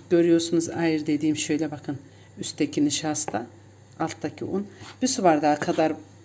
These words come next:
bu kadar unuma bir su bardağı kadar nişasta kattım. Çok istemiyorum çünkü.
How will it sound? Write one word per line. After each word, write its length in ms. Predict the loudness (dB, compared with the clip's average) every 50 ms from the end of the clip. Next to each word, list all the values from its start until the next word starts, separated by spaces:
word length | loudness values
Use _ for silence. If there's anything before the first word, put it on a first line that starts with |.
| -18 -16
bu 100 | -14 -8
kadar 300 | -4 -4 -2 0 -2 -2
unuma 440 | 0 0 2 2 2 2 2 0 -4
bir 60 | -6
su 240 | -6 -8 -8 -6 -6
bardağı 380 | -6 -4 -4 -4 -6 -6 -6
kadar 280 | -8 -8 -6 -2 -2 0
nişasta 420 | -2 -2 -2 -4 -4 -4 -4 -6
kattım. 420 | -6 -6 -10 -12 -8 -8 -8 -8 -8 -10 -16 -18 -16 -16 -14 -10 -8
Çok 220 | -6 -6 -6 -4
istemiyorum 580 | -6 -4 0 0 0 2 0 0 -2 -2 -2 -4
çünkü. 380 | -4 -4 -6 -6 -6 -6 -8 -10